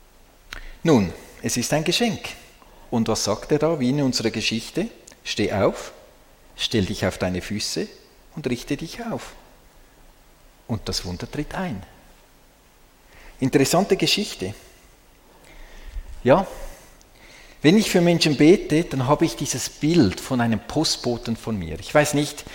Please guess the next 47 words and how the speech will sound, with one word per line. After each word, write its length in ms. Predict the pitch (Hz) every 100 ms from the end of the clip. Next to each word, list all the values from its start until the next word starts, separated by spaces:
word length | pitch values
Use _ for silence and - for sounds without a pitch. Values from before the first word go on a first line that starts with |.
| -
ob 120 | 117
hier 200 | - 143
drin 260 | - 135 139
ein 180 | 110 104
Pöstler 480 | - 156 - 151 139
ist, 320 | 143 - -
ein 200 | 98 95
Briefträger. 640 | 127 156 - 139 139 143 - - - - -
Vielleicht 360 | 101 98 -
im 80 | 98
Livestream 580 | 95 120 - 110 113 110 -
wird 180 | 101 -
schon 140 | 120
einer 300 | - 104 110
haben 300 | 98 113 220
irgendwo. 480 | 226 254 - 147 - - - - - - - - 123
Ein 100 | 123
super 280 | 185 -
Beruf, 440 | - 139 240 - 151
oder? 160 | 208
Du 80 | 180
bringst 280 | 170 160 -
täglich 440 | 196 233 233 214
Geschenke. 720 | 214 196 240 240 - 180 120 - - - - - - - - - -
Gut, 140 | 123
manchmal 400 | 104 120 120 95
auch 100 | -
Rechnungen. 480 | 101 120 98 85 87 - -
Das 140 | 104 -
ist 40 |
ja 80 | 98
weniger 260 | 107 120 110
lustig. 340 | 95 - - - - - - - -
Aber 140 | 131 135
nehmen 160 | 233
wir 60 | 220
mal 120 | 196
an, 180 | 202 202
einfach 400 | 185 202 208 -
immer 280 | 214 254 269
Geschenke 480 | 254 220 269 247 262
bringen. 340 | 277 226 131
Was 180 | 175 -
für 140 | 196
ein 120 | 160 -
toller 260 | 220 247
Beruf. 460 | 151 160 277 -